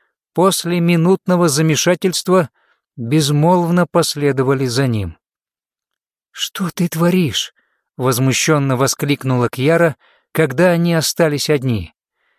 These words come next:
Мик молча тронул коня и шагом поехал за остальными. И вовремя.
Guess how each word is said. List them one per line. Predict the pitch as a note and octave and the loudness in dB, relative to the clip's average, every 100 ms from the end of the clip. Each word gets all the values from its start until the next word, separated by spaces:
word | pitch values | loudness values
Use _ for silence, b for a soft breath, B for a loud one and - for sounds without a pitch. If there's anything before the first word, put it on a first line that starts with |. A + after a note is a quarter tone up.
| _ _ _ - | _ _ _ -2
Мик | C#3+ F#3 - - - | 0 0 -2 -16 -4
молча | C3+ D#3+ C3+ D3 | 0 0 0 -2
тронул | B2+ D#3 D3+ C3+ A2+ | 0 0 2 0 -2
коня | C3+ C#3+ F3 D3 _ _ _ _ _ - | -2 0 0 -2 _ _ _ _ _ -6
и | D#3 | -4
шагом | - F3+ E3+ F3 D#3 | 0 0 0 -2 0
поехал | D#3 C#3+ C#3+ - C3+ | 0 2 0 0 -2
за | A#2 C3+ | 0 -2
остальными. | - C#3+ B2+ A#2 F#2+ D#2+ _ _ _ _ _ _ _ | 0 -2 0 -2 -4 -10 _ _ _ _ _ _ _
И | - E3+ F3 | -4 0 0
вовремя. | D#3 G3+ A2 G2+ F#2 E2 | 2 0 0 -4 -6 -10